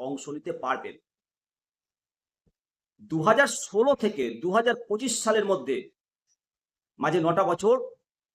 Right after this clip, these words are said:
কেটে গেছে, অনেক চাকরি প্রার্থীদের বয়স সীমা পেরিয়ে যাওয়ার সম্ভাবনা তৈরি হয়েছে। তাই বিষয়টি অত্যন্ত গুরুত্বপূর্ণ।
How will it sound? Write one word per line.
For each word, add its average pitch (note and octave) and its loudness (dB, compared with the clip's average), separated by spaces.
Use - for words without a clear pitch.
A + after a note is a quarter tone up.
কেটে E3+ -2
গেছে, F#3+ 0
অনেক B3+ 6
চাকরি G3 0
প্রার্থীদের A3+ 0
বয়স G#3+ 4
সীমা G3 0
পেরিয়ে D#3+ -2
যাওয়ার C3 2
সম্ভাবনা B2 -4
তৈরি A#2 -4
হয়েছে। A2 -10
তাই G3+ 6
বিষয়টি E3 -6
অত্যন্ত A3+ -4
গুরুত্বপূর্ণ। E3 -4